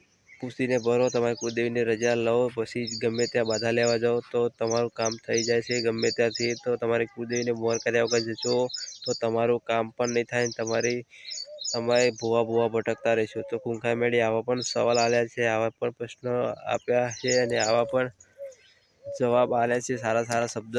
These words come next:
છે. તો આવા આપણે તે માતાને પૂછ્યા વગર ક્યાંય જવું નહીં. ભુવા જોડે જવું હોય તો માતાને પૂછીને જવું જોઈએ અને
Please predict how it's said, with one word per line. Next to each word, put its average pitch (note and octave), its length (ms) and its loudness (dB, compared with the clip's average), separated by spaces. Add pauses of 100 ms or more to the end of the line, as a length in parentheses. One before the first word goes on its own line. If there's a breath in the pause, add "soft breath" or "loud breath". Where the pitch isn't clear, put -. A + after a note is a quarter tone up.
છે. B2 200 -4 (100)
તો A#2+ 180 -4 (100)
આવા A2+ 340 0 (280)
આપણે A#2+ 360 -2 (220)
તે B2 200 -8
માતાને A#2+ 500 -2 (140)
પૂછ્યા A#2 400 -4
વગર A#2+ 260 -4
ક્યાંય A#2 340 -4
જવું A#2 300 -2
નહીં. A#2+ 200 -6
ભુવા A2+ 320 -2
જોડે B2 240 -4
જવું A2+ 260 -2
હોય A#2 180 2
તો - 140 -8
માતાને A#2 380 -2
પૂછીને A#2 420 -6
જવું A#2 260 -4
જોઈએ B2 340 -2
અને A#2 240 0